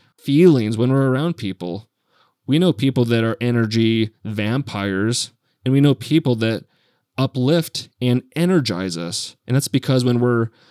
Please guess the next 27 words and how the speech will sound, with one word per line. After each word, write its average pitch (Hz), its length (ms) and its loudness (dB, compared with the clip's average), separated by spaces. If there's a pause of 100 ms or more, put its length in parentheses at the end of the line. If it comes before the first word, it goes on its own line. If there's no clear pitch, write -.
(120)
close 165 320 0
with 117 180 0
them 113 280 0
and 117 120 0
interacting 135 600 -2
with 101 180 -4
them, 104 380 -2 (260)
we 117 160 2
can 123 160 0
either 120 240 4
get 110 460 -2 (420)
zapped 107 640 -6 (340)
or 117 240 0
energized 110 520 -2
by 101 160 -2
them. 104 320 -2 (300)
And 120 120 0
this 135 120 0
is 135 140 2 (180)
one 127 200 4
of 120 60 2
the 117 80 2
reasons 120 320 2
why. 117 320 -4 (720)
Our 165 160 2
energy 151 360 0
fields 107 560 -6